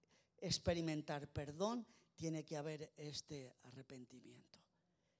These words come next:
Tiene que haber, y tenemos, y tiene que haber un fruto de esto. Eh,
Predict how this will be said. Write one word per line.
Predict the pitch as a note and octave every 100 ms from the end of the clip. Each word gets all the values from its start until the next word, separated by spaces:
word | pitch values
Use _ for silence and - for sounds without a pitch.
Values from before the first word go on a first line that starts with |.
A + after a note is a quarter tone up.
| _ -
Tiene | - F3+ F3 E3
que | D#3 C#3+ - _ -
haber, | D3+ D#3 C#3 -
y | F3+
tenemos, | F3 F3+ G#3+ A3+ G3 - -
y | F3+
tiene | E3 G#3 A3
que | A3 F3+
haber | F3+ F#3
un | E3 D3 - - - -
fruto | - - A#3+ C#4+ C#4 C4+ F3 C3+ - -
de | D#3+ D#3
esto. | D3 - C3+ B2 - _ _ _ _ _
Eh, | D3+ D3 C#3 C3+